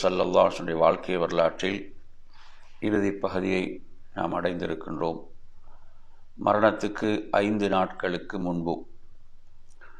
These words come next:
மரணத்துக்கு அல்லாஹ்வின் தூதர் ஸல்லல்லாஹு அலைஹி வஸல்லம் அவர்களுடைய மரணத்துக்கு ஐந்து நாட்களுக்கு முன்பு புதன்கிழமை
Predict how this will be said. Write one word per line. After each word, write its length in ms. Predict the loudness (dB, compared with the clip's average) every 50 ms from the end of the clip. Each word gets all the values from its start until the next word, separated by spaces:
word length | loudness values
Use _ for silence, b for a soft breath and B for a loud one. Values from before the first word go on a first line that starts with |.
| b b b b b b b b -14 -14 -14 B B B B B B 6
மரணத்துக்கு 920 | 8 8 8 8 4 4 4 2 -2 -2 0 0 0 0 0 0 -4 -6 -10 -10 -10 -10 B B B B B B B B B B B B B
அல்லாஹ்வின் 360 | 6 10 10 10 10 8 4
தூதர் 320 | 0 0 2 2 2 0 0 -2
ஸல்லல்லாஹு 520 | 0 0 2 4 6 8 8 8 8 6
அலைஹி 400 | 4 2 2 2 2 0 -2 -4
வஸல்லம் 460 | -4 -4 -4 -2 0 0 0 -2 -4 -8 -12 -14 -14 -14 -16 -16 -10 -4
அவர்களுடைய 920 | -2 2 2 2 2 2 0 0 0 0 2 2 2 0 -2 -6 -10 -12 -12 -12 -12 b b b b b b b b b b b b b b -2 2
மரணத்துக்கு 520 | 4 6 6 6 4 2 0 0 4 6
ஐந்து 280 | 6 6 6 4 2 4
நாட்களுக்கு 580 | 4 4 4 4 2 0 2 2 0 0 -2 -4
முன்பு 680 | -2 -2 0 0 0 2 2 2 0 -2 -6 -8 -12 -12 -14 -14 -14 -14 -14 -14 -14 -14 -16 -16 -16 -16 -16 -16 -14 -8
புதன்கிழமை 960 | -2 2 4 6 6 6 4 2 2 2 2 2 2 2 0 -4 -4 -6 -10 -12